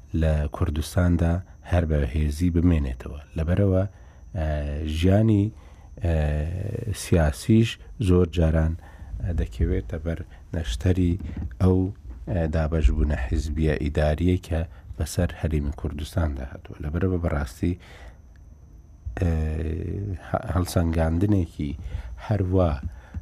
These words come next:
بڵێ لە دنیادا وایە و لە کوردستانی شوابێ زۆر زەحمەتە، چونکو ئەو وەزعی کە ئێستا لە کوردستاندا هەیە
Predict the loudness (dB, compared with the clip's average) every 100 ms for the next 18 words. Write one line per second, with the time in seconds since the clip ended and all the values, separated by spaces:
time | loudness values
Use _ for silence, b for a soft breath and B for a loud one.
0 | -4 0 4 4 4 2 2 4 4 2
1 | 2 2 2 0 -2 -6 -4 -4 -2 -2
2 | -2 -4 -2 0 -2 0 -2 -2 -6 -4
3 | -4 -4 -8 -10 -4 0 0 0 0 -2
4 | -4 B B B -8 -2 -2 -2 -6 -6
5 | -8 B B B -2 -2 -2 2 2 4
6 | 2 2 0 0 0 -2